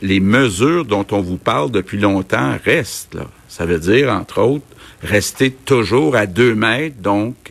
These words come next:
à six pieds, euh, des autres personnes. Puis dans les cas où c'est pas possible, oui, on va, euh, euh, recommander fortement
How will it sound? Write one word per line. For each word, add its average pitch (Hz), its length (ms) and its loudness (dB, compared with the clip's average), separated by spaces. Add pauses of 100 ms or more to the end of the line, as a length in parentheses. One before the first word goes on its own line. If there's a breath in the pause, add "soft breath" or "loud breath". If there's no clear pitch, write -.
(160)
à 92 100 -2
six - 340 -4
pieds, 135 400 2 (540 loud breath)
euh, 90 300 2
des 101 300 2
autres 110 200 2
personnes. 113 800 -2 (500 loud breath)
Puis - 100 -14 (100)
dans 190 300 0
les 190 200 2
cas - 200 -2
où 190 140 -2
c'est 127 200 -2
pas 131 180 0
possible, 143 880 -2 (600 loud breath)
oui, 175 360 2 (100)
on 101 180 0
va, 123 400 2 (140)
euh, 87 380 -2
euh, 87 140 -2
recommander 117 760 0
fortement 98 680 -2